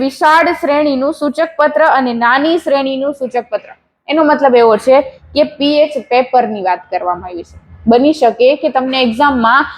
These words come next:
યુનિવર્સલ ઇન્ડિકેટરની જગ્યાએ પીએચ પેપર આપવામાં આવે, બરાબર છે? તો એ પીએચ પેપરમાં પણ સેમ વસ્તુ, પ્રોસેસ સેમ કરવાની છે, પરંતુ આની જગ્યાએ અહીંયા જે આપણે કલર ચેક કરીને પીએચ જોઈ છે, એની જગ્યાએ તમારી પાસે પેપર હશે,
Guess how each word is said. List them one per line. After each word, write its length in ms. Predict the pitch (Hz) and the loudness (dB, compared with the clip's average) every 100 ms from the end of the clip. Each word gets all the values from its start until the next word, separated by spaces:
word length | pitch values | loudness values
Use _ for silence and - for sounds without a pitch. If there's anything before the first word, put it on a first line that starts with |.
| - 233 | -4 0
યુનિવર્સલ 680 | 285 320 339 339 339 320 285 | 2 4 2 2 2 0 0
ઇન્ડિકેટરની 680 | 269 285 277 269 262 269 247 | -4 -4 -2 -2 -2 -2 -2
જગ્યાએ 420 | 247 240 240 262 269 | 0 0 2 2 -2
પીએચ 260 | 262 277 277 - | -2 0 0 -2
પેપર 300 | 240 247 254 | -2 0 0
આપવામાં 440 | 214 - 208 208 208 | 0 -2 -4 0 0
આવે, 160 | 226 165 _ _ _ - | 0 -4 _ _ _ -4
બરાબર 280 | 220 233 247 | 0 2 0
છે? 120 | 247 | 0
તો 100 | - | -4
એ 120 | 180 202 - | -4 -4 -2
પીએચ 340 | 220 262 262 | 0 0 0
પેપરમાં 560 | 240 240 247 240 247 240 | -2 0 0 2 0 -2
પણ 160 | 285 302 | -6 -2
સેમ 240 | 320 320 233 | 0 2 0
વસ્તુ, 280 | 226 - 170 _ - _ - | -2 -4 -14 _ -20 _ 0
પ્રોસેસ 420 | 302 330 392 392 370 | 2 2 -2 -2 -2
સેમ 180 | 349 339 | -2 0
કરવાની 500 | 277 254 240 233 226 | 0 0 -2 -6 -2
છે, 140 | 294 320 269 | 0 2 2
પરંતુ 400 | 269 262 220 277 339 - _ 220 | 2 2 2 2 2 -2 _ 0
આની 240 | 277 381 320 | 2 2 2
જગ્યાએ 400 | 294 240 240 269 | 2 2 2 2
અહીંયા 400 | 262 285 349 359 | 2 2 2 2
જે 80 | 320 | 2
આપણે 240 | 302 254 277 262 | 2 0 -4 -2
કલર 320 | 262 269 262 | -2 -2 0
ચેક 240 | 254 - | -2 -2
કરીને 320 | 240 233 240 226 | -6 -6 -10 -10
પીએચ 240 | 226 233 226 214 | -2 -2 -2 0
જોઈ 180 | 220 208 | 0 2
છે, 100 | - 302 - - - | 2 2 0 -14 -4
એની 200 | 262 233 | -2 0
જગ્યાએ 260 | 240 233 | 0 0
તમારી 260 | 214 208 202 208 | 0 -2 -2 -4
પાસે 220 | 208 254 294 - | -4 -4 -4 0
પેપર 300 | 370 294 226 185 | 0 2 2 0
હશે, 160 | - | -6